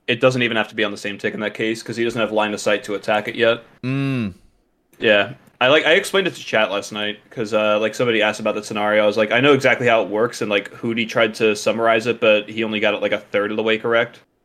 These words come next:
Speaker 1: So I, like, showed everybody, like, "Okay, here's the scenario. I'm gonna attack this market guard in, like, Artie Center, and I'm behind the building."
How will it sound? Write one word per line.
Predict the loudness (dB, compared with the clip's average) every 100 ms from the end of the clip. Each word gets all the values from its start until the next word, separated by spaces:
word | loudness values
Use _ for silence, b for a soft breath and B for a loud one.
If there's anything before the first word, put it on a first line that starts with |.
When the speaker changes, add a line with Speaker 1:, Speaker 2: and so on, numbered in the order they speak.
| _ _ _ _
Speaker 1:
So | 2 4
I, |
like, | 6 4
showed | 4 4
everybody, | 4 2 2
like, | 2
"Okay, | 0 -4 -4
here's | -4 -6
the | -6
scenario. | -6 -2 2 0
I'm |
gonna | 0
attack | -2 -2 -2
this | -4
market | 0 0 0
guard | -4 0 -2
in, | -4 -10 -4
like, | -2 0
Artie | -2 0
Center, | -4 -2 0
and | 0 -2
I'm |
behind | -4 -2 -2
the | -4
building." | -2 -4 -4 -12